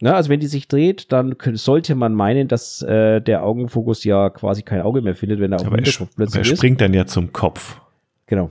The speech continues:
Speaker 1: er springt dann zum Hinterkopf, weil er erkennt, das ist ein Mensch und bleibt eigentlich trotzdem auf den Menschen fokussiert. Und sobald das Auge wieder im Blickfeld ist, ist er wieder da. Also die
Speaker 2: Ja.
Speaker 1: Verzögerung, die da mittlerweile da ist, die ist so minimal.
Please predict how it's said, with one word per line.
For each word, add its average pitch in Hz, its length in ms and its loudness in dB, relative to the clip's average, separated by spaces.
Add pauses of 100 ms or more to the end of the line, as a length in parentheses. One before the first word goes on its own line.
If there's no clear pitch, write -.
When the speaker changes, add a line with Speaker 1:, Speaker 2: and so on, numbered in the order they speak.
(140)
Speaker 1:
er 101 260 0
springt 135 560 -2
dann 110 180 0
zum 110 140 -2
Hinterkopf, 143 480 0
weil 107 120 0
er 98 80 2
erkennt, 117 340 0
das 113 120 0
ist 113 120 -4
ein 107 160 0
Mensch 139 260 0
und 104 140 -4
bleibt 95 400 -2
eigentlich 117 400 -2
trotzdem 107 420 -2
auf 95 220 -4
den 98 160 -2
Menschen 110 260 -2
fokussiert. 95 540 -4
Und 92 80 -2
sobald 101 340 -2
das 117 160 -6
Auge 110 240 0
wieder 110 160 0
im 104 100 -2
Blickfeld 113 380 -2
ist, 107 140 -8
ist 104 160 -6
er 101 100 2
wieder 101 180 0
da. 85 400 -4
Also 82 220 -6
die 104 140 -4
Speaker 2:
Ja. 95 80 -10
Speaker 1:
Verzögerung, 113 520 0
die 110 160 -4
da 107 200 0
mittlerweile 107 480 0
da 101 240 -2
ist, - 160 -4
die 104 80 -2
ist - 180 -6
so 156 160 2
minimal. 117 960 0